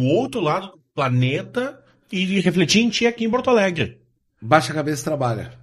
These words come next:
Speaker 2: Não tem. E o que eu sempre aprendi nesses momentos é encolhe, tá?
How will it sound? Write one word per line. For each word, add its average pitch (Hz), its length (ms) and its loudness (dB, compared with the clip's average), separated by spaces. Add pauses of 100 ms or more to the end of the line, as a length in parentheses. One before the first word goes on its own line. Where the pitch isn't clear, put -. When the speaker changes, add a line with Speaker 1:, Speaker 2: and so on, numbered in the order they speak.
Speaker 2:
Não 117 220 -4
tem. 110 400 -2
E 107 720 -8
o 107 120 -10
que - 160 -8
eu 123 100 0
sempre 131 300 -2
aprendi 131 460 -4
nesses 127 320 -6
momentos 123 420 0
é 123 100 -4
encolhe, 120 540 -4 (320)
tá? 80 320 -16